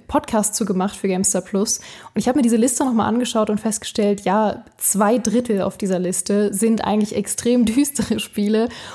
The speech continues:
und der Rest, der übrig ist, sind Spiele, die nur auf den ersten Blick nicht düster sind, aber auf den zweiten Blick verdammt düster. Zum Beispiel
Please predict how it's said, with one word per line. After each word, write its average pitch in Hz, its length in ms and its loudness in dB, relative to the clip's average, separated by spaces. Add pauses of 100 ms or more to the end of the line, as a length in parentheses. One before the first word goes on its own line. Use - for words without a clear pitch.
und 226 180 2
der 220 120 2
Rest, 233 260 2
der 254 100 4
übrig 233 440 0
ist, 220 320 0 (100)
sind 220 240 2
Spiele, 247 320 2
die 214 80 4
nur 214 140 4
auf - 80 -4
den 220 100 -2
ersten 220 380 0
Blick 208 180 -2
nicht 208 160 0
düster 202 320 2
sind, 196 220 2
aber 190 120 2
auf 190 140 0
den 190 140 0
zweiten 196 340 2
Blick 190 200 -2
verdammt 185 340 0
düster. 196 340 2
Zum - 140 -4
Beispiel 180 440 0